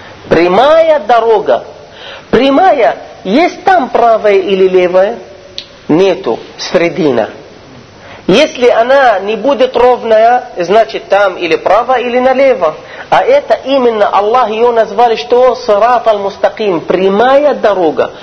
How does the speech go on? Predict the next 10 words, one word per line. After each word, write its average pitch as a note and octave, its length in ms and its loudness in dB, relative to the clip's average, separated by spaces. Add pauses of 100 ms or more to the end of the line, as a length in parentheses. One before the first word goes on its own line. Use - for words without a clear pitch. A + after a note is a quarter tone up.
(280)
Это G#3+ 280 2
вот, G#3 300 -2
которая F#3+ 340 0
называется E3+ 560 0
средина, E3 720 0 (340)
это G3+ 240 0
которая E3+ 380 -2
называется, C#3+ 680 0 (280)
э, B2+ 400 2
справедливость, D3+ 1000 -2